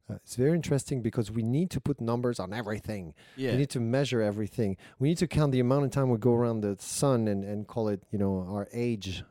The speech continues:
Speaker 1: you know?
Speaker 2: Yeah.
Speaker 1: Uh, we need to, we need to put numbers and names on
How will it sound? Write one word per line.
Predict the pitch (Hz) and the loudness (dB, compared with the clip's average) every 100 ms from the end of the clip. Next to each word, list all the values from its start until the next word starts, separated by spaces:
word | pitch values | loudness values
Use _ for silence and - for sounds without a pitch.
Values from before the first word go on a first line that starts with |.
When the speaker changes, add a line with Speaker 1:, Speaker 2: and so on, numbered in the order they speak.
| - | -4
Speaker 1:
you | 92 | -2
know? | 92 | 0
Speaker 2:
Yeah. | 107 104 92 - - - | 0 -2 -8 -16 -20 -10
Speaker 1:
Uh, | - 95 | -4 -2
we | 101 113 | 0 2
need | 120 131 - | 2 2 0
to, | 113 110 104 95 95 92 90 85 78 | 2 4 2 0 0 -2 -6 -8 -10
we | 85 127 | -4 0
need | 156 190 | 0 -2
to | - | -2
put | 143 131 | -4 0
numbers | 127 131 135 117 | 0 2 0 -2
and | 92 | -4
names | 135 156 107 | -2 -2 -2
on | 95 | -4